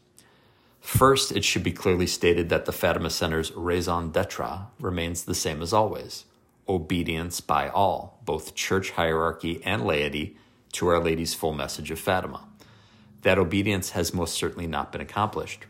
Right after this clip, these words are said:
Russia has not yet been consecrated to the Immaculate Heart of Mary,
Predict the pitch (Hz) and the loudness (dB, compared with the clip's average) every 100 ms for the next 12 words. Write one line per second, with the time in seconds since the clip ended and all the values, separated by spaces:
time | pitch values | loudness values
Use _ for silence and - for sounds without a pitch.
0 | - 87 87 92 85 87 80 87 82 - | -2 0 2 2 0 -2 0 2 2 2
1 | 80 - 73 - 98 98 98 92 92 87 | -2 -2 -6 0 0 0 -2 2 2 2
2 | 98 - _ _ _ _ _ _ _ _ | -2 -14 _ _ _ _ _ _ _ _
3 | _ _ _ - _ - 120 98 87 80 | _ _ _ -20 _ -4 0 2 2 2
4 | - 73 87 80 73 95 95 92 | 0 -4 0 -2 -2 -2 0 -2